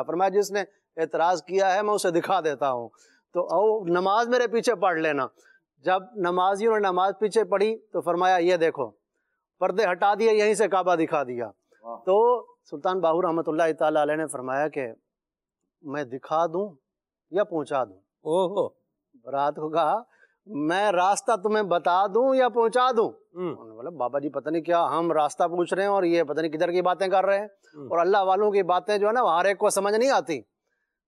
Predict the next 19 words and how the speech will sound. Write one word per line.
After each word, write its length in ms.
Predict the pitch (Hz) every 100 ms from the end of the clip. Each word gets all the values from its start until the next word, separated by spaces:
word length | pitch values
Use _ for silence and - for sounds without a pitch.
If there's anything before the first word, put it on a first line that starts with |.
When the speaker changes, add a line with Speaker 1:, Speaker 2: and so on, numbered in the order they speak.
| _ -
Speaker 1:
تو 280 | 160 147 123 _ _ -
انہوں 160 | 170 202
نے 100 | 196
کہا، 160 | 202
"چلیں 220 | 185 208
جی، 100 | 208
ٹھیک 300 | 185 180 202
ہے، 120 | 208 180
پہنچا 400 | 170 147 165 180
دیں 120 | 208
پھر۔" 160 | 240 240 _ _ _ _ _ _ _ _ _ _ _ _ _
اور 120 | 120
پھر، 80 | 123
"ٹھیک 260 | 113 156 165
ہے، 40 |
ہم 100 | 156
آنکھیں 300 | 160 165 196
بند 220 | 165 165
کرو، 240 | 147 123